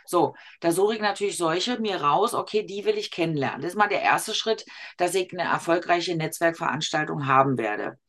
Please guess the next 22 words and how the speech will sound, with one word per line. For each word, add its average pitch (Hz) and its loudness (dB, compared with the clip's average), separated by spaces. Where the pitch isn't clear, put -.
Das, 165 -2
äh, 143 2
zweite 180 4
ist 220 2
natürlich, 214 0
wenn 180 2
ich 185 -2
auf 160 -2
der 165 0
Netzwerkveranstaltung 143 2
bin 170 6
und 165 4
es 160 2
eine 147 4
gute 185 0
vorbereitete 202 4
ist, 143 2
dann 151 2
gibt's 170 -2
auch 170 -2
ein 160 -4
Schild, 160 2